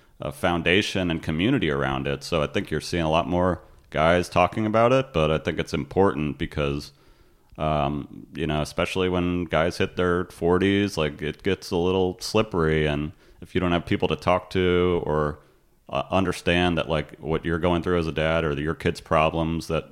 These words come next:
you know, Cindy's talking about are not as unusual as you think, um, you know, yeah, it's very important to connect with other people. So I hope the conversation continues for guys.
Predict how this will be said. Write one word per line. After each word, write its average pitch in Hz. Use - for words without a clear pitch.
you -
know, 80
Cindy's 82
talking 80
about 80
are 78
not 76
as 85
unusual 87
as 80
you 80
think, 107
um, 78
you 87
know, 76
yeah, 80
it's 65
very 90
important 78
to -
connect 78
with 78
other 71
people. -
So 76
I 76
hope 85
the 76
conversation 76
continues 73
for 67
guys. 69